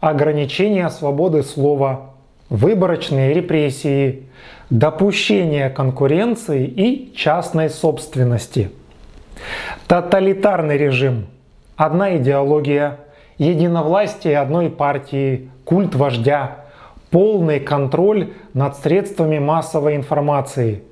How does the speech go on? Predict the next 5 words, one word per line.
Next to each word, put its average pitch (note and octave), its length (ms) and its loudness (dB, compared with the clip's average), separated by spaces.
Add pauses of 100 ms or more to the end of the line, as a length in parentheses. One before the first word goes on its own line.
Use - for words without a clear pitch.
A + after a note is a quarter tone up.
(300)
централизованное D#3 1160 2
руководство D3 800 -2
экономикой, C#3 800 -2 (360)
господство D3 840 2
монополий, C#3 800 2